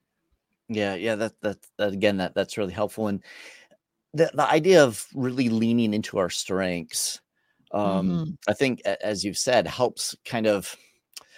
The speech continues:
Speaker 1: um, erase some of that, that comparison trap, or at least alleviate a bit of that comparison trap, because then a-, again, it, it comes back to our uniqueness in
Speaker 2: Yes.
Speaker 1: Christ and, and,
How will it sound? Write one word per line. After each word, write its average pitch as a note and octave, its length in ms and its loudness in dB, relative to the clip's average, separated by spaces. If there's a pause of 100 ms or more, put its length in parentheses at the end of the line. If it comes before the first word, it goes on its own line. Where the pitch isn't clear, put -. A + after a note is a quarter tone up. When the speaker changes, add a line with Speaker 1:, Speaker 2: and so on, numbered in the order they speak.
(420)
Speaker 1:
um, F#2 560 0 (600)
erase C3+ 400 6
some G2+ 220 0
of G2 120 0
that, F2+ 300 2
that F#2+ 180 -4
comparison G#2 680 0
trap, C#2+ 320 -2
or - 40 2
at - 60 0
least D3+ 200 2
alleviate G#2+ 440 0
a F2 60 -4
bit A2+ 120 0
of A#2 60 4
that D#2+ 180 2
comparison E2+ 500 -4
trap, E2+ 300 0
because G2+ 440 0
then C#3+ 300 2
a-, B2+ 220 -4
again, A2+ 380 0
it, G#2+ 200 -4
it G2+ 180 -8
comes B2+ 180 -8
back - 160 -2
to B2 220 -2
our A2+ 140 2
uniqueness G#2 920 -4 (400)
in D3 120 -4
Speaker 2:
Yes. C3+ 60 -16
Speaker 1:
Christ - 480 0
and, A2 240 2
and, G#2+ 300 0